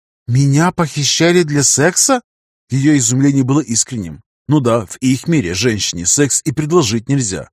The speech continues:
Сразу сошлют куда-нибудь на рудники, в облако аорта. Секс, как таковой, их не интересует. Больше важна возможность женщины рожать.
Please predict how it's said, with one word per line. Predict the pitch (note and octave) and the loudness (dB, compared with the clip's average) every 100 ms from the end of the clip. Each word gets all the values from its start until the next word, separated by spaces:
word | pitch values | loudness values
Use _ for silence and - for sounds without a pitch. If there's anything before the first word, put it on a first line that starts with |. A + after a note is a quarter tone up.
| _ | _
Сразу | - C#3 B2 B2 A#2+ | -4 0 2 0 -2
сошлют | C#3 - D3 - | -4 -2 -2 0
куда-нибудь | C3 C3 C#3 C3 | 0 2 0 0
на | C#3+ | -2
рудники, | C#3 D#3+ D#3 G2+ G#2+ | 0 -2 -2 -4 -6
в | - - | -6 -2
облако | B2+ C3 - | 0 0 0
аорта. | D3 D3 A2 A2+ - D#2+ - _ _ _ _ | 0 2 2 -2 -6 -10 -10 _ _ _ _
Секс, | - - C3+ D3+ - - | -2 2 2 2 -2 -2
как | C3 | -4
таковой, | - B2+ C#3+ A2 | -2 -2 0 0
их | F#2+ C#3+ C3 | 0 -2 0
не | D#3 | -2
интересует. | C#3+ E3 F3 - - C2 - _ - | 0 0 0 0 -4 -8 -18 _ -4
Больше | A2+ D#3 - D3 | 2 2 2 0
важна | C3+ G#2+ E2+ | 0 -2 -4
возможность | A2+ A#2+ C#3 D#3 B2+ B2+ | -2 0 2 0 0 -2
женщины | G2 C#3 D3+ - C3 C3 | 0 0 0 0 0 2
рожать. | D#3 A2 D#2+ | 2 -2 -6